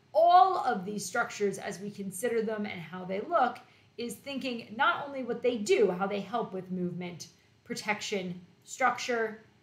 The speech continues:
metabolism, reproduction, and evolution, but also how we use them for classification. So when looking forward to how we classify bacteria, we very often do it by what is the structure of the cell wall?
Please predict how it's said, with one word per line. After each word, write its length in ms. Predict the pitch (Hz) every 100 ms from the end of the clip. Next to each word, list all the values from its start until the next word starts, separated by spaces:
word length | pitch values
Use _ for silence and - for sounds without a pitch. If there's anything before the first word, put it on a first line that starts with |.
| -
metabolism, 1040 | 180 - 247 240 240 226 202 214 202 196 - - _ - 165
reproduction, 720 | 254 226 254 233 - 226 214
and 120 | 208
evolution, 760 | 208 226 320 330 262 233 214 202 - _ _ _ -
but 120 | 302
also 320 | 202 508 440
how 240 | 330 254 254
we 60 |
use 180 | 247 240
them 140 | 208
for 80 | 208
classification. 840 | 202 208 196 202 185 - 170 - - - _ _ _ _
So 360 | - 196 185 180 - _ _ 165 170
when 260 | 240 254
looking 300 | 262 262 269
forward 340 | - 339 262 214
to 80 |
how 120 | 214 196
we 80 |
classify 520 | 190 208 202 208 240 233
bacteria, 720 | 247 247 - 269 196 175 165 - _
we 120 | 214
very 320 | 226 233 247 277
often 280 | 277 285 269
do 160 | 349
it 200 | 226 -
by 280 | - 254 - - - -
what 260 | 196 226 262
is 100 | 269
the 100 | 269
structure 480 | - 254 - 254
of 180 | 240 190
the 220 | 185 220 - -
cell 320 | - 214 196
wall? 480 | 196 240 - -